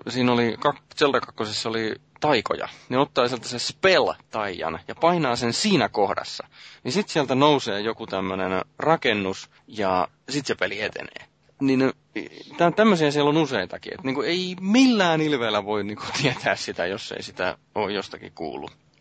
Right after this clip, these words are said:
Ja meillä olikin sitten sillä, että ala-asteen pihalla niin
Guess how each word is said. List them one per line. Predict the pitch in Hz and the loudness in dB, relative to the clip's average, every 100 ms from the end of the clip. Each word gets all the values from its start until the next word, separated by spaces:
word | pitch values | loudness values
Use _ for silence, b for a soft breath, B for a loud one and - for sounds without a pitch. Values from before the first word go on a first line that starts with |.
| _ - - | _ -16 -2
Ja | 131 | 2
meillä | 147 127 117 | 4 4 4
olikin | 139 113 - | 4 2 -4
sitten | 110 - | -8 -10
sillä, | - - 110 104 | -8 -2 0 2
että | 107 | 2
ala-asteen | 87 117 107 - - 101 104 | 4 6 6 4 -2 -6 -4
pihalla | 107 98 85 82 | -4 0 0 -2
niin | 90 92 | -4 -4